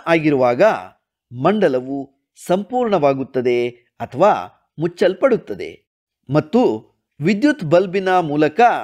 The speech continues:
ಹರಿಯುತ್ತದೆ. ಇದು ಬಲ್ಬ್ ಅನ್ನು ಉರಿಯುವಂತೆ ಮಾಡುತ್ತದೆ. ಸೇಫ್ಟಿ ಪಿನ್ ಮೊಳೆಯನ್ನು ಸ್ಪರ್ಶಿಸದಿದ್ದಾಗ ಸ್ವಿಚ್ ಆಫ್ ಆಗಿದೆ ಎಂದು ಪರಿಗಣಿಸಲಾಗುತ್ತದೆ.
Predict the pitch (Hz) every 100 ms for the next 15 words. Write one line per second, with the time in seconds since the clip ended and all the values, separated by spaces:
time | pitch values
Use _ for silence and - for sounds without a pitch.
0 | - _ - 254 269 202 226 190 104 -
1 | _ _ _ _ _ - 123 185 110 101
2 | _ _ - 120 185 220 151 135 160 190
3 | 117 113 _ _ 151 220 190 147 160 254
4 | 254 208 - 117 98 - _ _ _ _
5 | _ _ _ _ _ _ _ _ - 247
6 | 269 - 320 320 247 247 233 - _ 131
7 | 147 208 262 233 226 226 214 - 185 196
8 | 254 233 208 180 143 151 147 220 175 101
9 | - _ _ _ - 277 240 - - 185
10 | 269 - - 160 160 165 160 160 156 -
11 | _ - 143 175 180 160 202 233 208 240
12 | 285 214 - 123 104 87